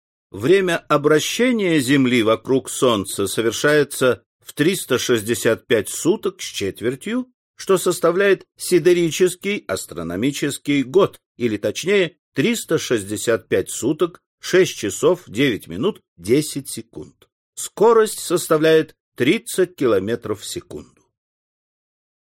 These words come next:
Каждая точка земной поверхности на экваторе при обращении Земли вокруг оси пробегает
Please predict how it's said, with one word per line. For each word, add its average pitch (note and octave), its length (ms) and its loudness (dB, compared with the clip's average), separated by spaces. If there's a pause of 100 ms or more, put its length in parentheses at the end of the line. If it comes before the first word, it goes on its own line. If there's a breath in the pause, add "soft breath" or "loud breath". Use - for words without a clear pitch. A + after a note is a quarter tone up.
Каждая F3 460 2
точка D#3+ 440 -2
земной A2+ 320 0
поверхности G#2+ 720 -2
на G2 180 -4
экваторе A2+ 640 -2 (180)
при A2 120 0
обращении G#2+ 640 0
Земли F#2+ 480 -4 (120)
вокруг G2+ 560 -4
оси F#2 500 -6 (400)
пробегает A#2 720 2